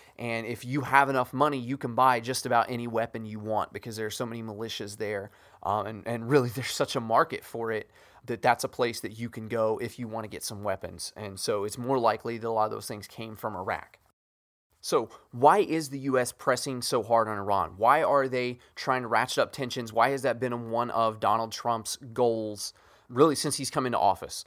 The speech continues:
And part of it is, is what we've talked about before, that they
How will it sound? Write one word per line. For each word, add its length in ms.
And 120
part 220
of 80
it 100
is, 240
is 140
what 140
we've 100
talked 240
about 160
before, 440
that 140
they 340